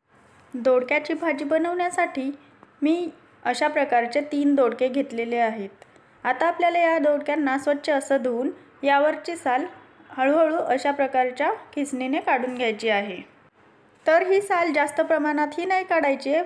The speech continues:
फक्त त्याच्या वरच्या ज्या शिरा आहेत त्यावरचं साल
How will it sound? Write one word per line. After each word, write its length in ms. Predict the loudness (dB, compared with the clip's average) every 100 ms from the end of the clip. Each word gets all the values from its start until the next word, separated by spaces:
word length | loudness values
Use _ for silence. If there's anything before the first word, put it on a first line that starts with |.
| -4
फक्त 240 | -6 0
त्याच्या 480 | 2 2 0 0 -2 -4 -2
वरच्या 360 | -2 0 0
ज्या 140 | 0 -2
शिरा 260 | 0 0 2
आहेत 280 | 0 -2 -4
त्यावरचं 520 | 0 2 0 -2 -2 -2 -6 -14 -10
साल 200 | -2 -2